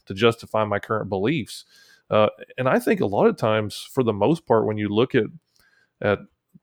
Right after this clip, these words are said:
the teaching of withdrawal in scripture, I think for the most part, it deals with personally hurting someone or personally, uh, damaging the church. You know, you're causing chaos in the church or you're personally hurting someone else.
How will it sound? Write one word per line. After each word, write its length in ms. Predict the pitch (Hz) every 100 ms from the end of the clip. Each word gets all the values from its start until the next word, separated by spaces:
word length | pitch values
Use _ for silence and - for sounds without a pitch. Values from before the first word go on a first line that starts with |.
| _
the 120 | - 113
teaching 400 | - 135 123 113
of 120 | 95
withdrawal 560 | 107 117 - 107 101 -
in 140 | 113
scripture, 540 | - - 110 - 104 104
I 60 |
think 240 | - 151 147
for 100 | 135
the 100 | 107
most 280 | 104 127
part, 220 | - 110 110
it 120 | 110
deals 320 | 113 147 131
with 240 | 110 101 - - - - _ -
personally 560 | - 165 - 180 143
hurting 580 | - - - 131 135 120
someone 480 | - 123 113 107 107
or 80 | 104
personally, 720 | - 151 165 156 139 123 - - - _
uh, 120 | 113 104 98
damaging 560 | 95 113 135 123 117 113
the 80 | 98
church. 540 | - 107 101 95 -
You 60 | 107
know, 80 |
you're 140 | 107 107
causing 540 | - 131 131 123 110
chaos 580 | - - 117 123 117 -
in 60 | 110
the 80 |
church 340 | 101 - 107 101
or 120 | 110
you're 100 | 107
personally 440 | - 147 147 120
hurting 300 | 98 113 110
someone 400 | 101 107 107 98
else. 300 | 101 104 98